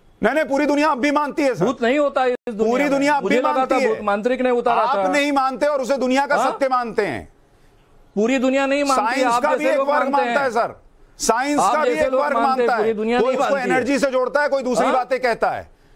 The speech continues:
Speaker 1: लेकिन आपके
Speaker 2: Science
Speaker 1: साथ
Speaker 2: का
Speaker 1: क्या
Speaker 2: कोई
Speaker 1: है
Speaker 2: वर्ग
Speaker 1: सर?
Speaker 2: नहीं
Speaker 1: आप,
Speaker 2: मानता है।
Speaker 1: मैं आपको बताऊं,
Speaker 2: पूरी
Speaker 1: श्याम मानव जी,
Speaker 2: साइकियाट्री डिपार्टमेंट
Speaker 1: श्याम
Speaker 2: इस
Speaker 1: मानव
Speaker 2: दुनिया
Speaker 1: जी,
Speaker 2: में
Speaker 1: मैं आपको बताऊं,
Speaker 2: सुन
Speaker 1: आपके
Speaker 2: लीजिए,
Speaker 1: साथ
Speaker 2: सुन
Speaker 1: एक दिक्कत
Speaker 2: लीजिए।
Speaker 1: ये है कि आप
Speaker 2: जो
Speaker 1: अपने आप को
Speaker 2: आपके,
Speaker 1: ब्रह्म
Speaker 2: आपके,
Speaker 1: मानकर बैठ गए।
Speaker 2: आपके,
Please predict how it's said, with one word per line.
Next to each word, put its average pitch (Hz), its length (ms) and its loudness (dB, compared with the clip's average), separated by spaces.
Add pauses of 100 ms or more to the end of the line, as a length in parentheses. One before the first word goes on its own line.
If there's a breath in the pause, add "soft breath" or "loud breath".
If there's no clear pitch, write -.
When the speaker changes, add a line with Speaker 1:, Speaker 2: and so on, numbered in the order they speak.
(160 soft breath)
Speaker 1:
लेकिन 226 260 0
आपके 247 520 0
Speaker 2:
Science 294 120 0
Speaker 1:
साथ 285 160 0
Speaker 2:
का 262 120 -2
Speaker 1:
क्या 254 80 0
Speaker 2:
कोई 262 100 0
Speaker 1:
है 269 60 -4
Speaker 2:
वर्ग 254 180 2
Speaker 1:
सर? 254 60 -4
Speaker 2:
नहीं 240 120 2
Speaker 1:
आप, 214 60 2
Speaker 2:
मानता 185 380 -2
है। 110 140 -4
Speaker 1:
मैं 170 120 2
आपको 233 260 0
बताऊं, 240 200 0
Speaker 2:
पूरी 240 160 0
Speaker 1:
श्याम 240 160 0
मानव 240 140 2
जी, 202 40 0
Speaker 2:
साइकियाट्री 233 460 0
डिपार्टमेंट 214 440 0
Speaker 1:
श्याम 208 220 2
Speaker 2:
इस 240 60 -2
Speaker 1:
मानव 240 160 0
Speaker 2:
दुनिया 233 160 0
Speaker 1:
जी, 233 80 0
Speaker 2:
में 240 100 0
Speaker 1:
मैं 196 140 0
आपको 208 260 0
बताऊं, 208 240 0
Speaker 2:
सुन 262 140 -2
Speaker 1:
आपके 240 160 0
Speaker 2:
लीजिए, 226 180 0
Speaker 1:
साथ 220 120 0
Speaker 2:
सुन 233 240 -4
Speaker 1:
एक 247 160 -2
दिक्कत 220 280 0
Speaker 2:
लीजिए। 208 180 -2
Speaker 1:
ये 208 100 0
है 240 120 2
कि 240 100 -2
आप 190 380 0
Speaker 2:
जो 190 60 2
Speaker 1:
अपने 190 320 0
आप 214 160 -2
को 214 60 0
Speaker 2:
आपके, 233 160 0
Speaker 1:
ब्रह्म 214 300 0
Speaker 2:
आपके, 233 160 2
Speaker 1:
मानकर 214 320 -2
बैठ 170 180 0
गए। 156 80 0
Speaker 2:
आपके, 208 420 -2